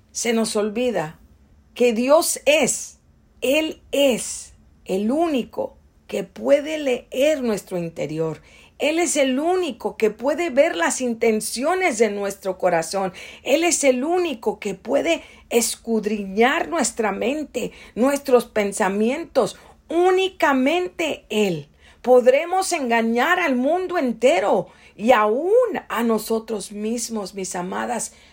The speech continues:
pero a Él, a Él no lo vamos a engañar. Jeremías, capítulo diecisiete,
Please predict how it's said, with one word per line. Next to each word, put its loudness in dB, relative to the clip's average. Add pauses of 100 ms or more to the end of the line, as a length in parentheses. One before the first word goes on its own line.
(160)
pero 2
a 4
Él, -2 (460)
a -8
Él -6
no 0
lo -2
vamos -6
a -12
engañar. -8 (640)
Jeremías, 0 (240)
capítulo 2
diecisiete, -2